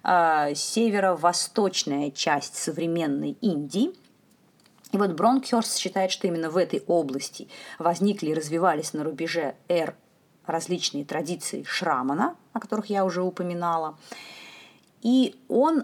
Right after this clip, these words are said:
э, выдвигает иногда весьма интересные идеи, м, ну, например, о том, что мудрец Капила,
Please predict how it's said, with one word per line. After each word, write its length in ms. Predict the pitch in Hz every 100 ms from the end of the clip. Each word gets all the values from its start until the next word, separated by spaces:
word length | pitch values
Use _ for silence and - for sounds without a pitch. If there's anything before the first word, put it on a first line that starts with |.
| -
э, 460 | 185 180 165 156 147
выдвигает 500 | 147 196 226 247 214
иногда 280 | 170 170 185
весьма 380 | 190 214 175
интересные 600 | 143 147 147 139 - 151 139 180
идеи, 520 | 165 269 349 330 262 240
м, 480 | 202 185 175 165 _ _
ну, 120 | 220
например, 400 | 247 - 190 185
о 80 | 165
том, 240 | 165 175 160
что 360 | - 160 139 - _ _ -
мудрец 400 | 185 180 160 -
Капила, 640 | 170 156 247 339 311 254